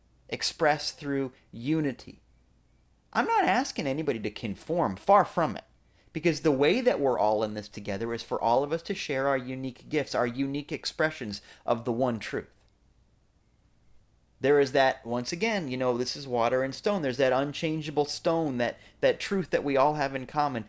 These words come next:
But the way that flows through each and every life is gonna be different and unique and special.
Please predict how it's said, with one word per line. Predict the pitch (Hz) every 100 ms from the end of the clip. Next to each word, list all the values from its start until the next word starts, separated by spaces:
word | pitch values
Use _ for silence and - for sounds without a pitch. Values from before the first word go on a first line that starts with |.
| - _
But | 139 139
the |
way | 135 160
that | 180 202 -
flows | - 160 151 170 196 202
through | - 160 143
each | 156 175
and | 147
every | 139 139
life | - - -
is | 190
gonna | 214 208
be | 185
different | 160 208 208 175
and | 143 147
unique | 160 175 -
and | 143
special. | - - - 220 147 120